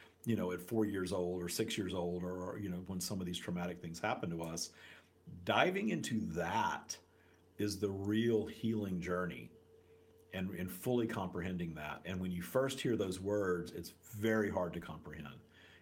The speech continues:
It's very hard to imagine. And that victim vibe gets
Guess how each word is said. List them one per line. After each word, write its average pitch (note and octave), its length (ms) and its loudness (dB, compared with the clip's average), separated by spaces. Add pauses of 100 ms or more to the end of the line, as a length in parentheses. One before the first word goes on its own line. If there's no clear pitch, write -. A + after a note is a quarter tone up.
It's F#2+ 180 -2
very A2 380 6
hard F#2+ 260 4
to F#2 120 -2
imagine. E2+ 420 -2
And F#2+ 180 -4
that D#2+ 160 -4
victim G2+ 400 0
vibe F2 240 0
gets E2 220 -4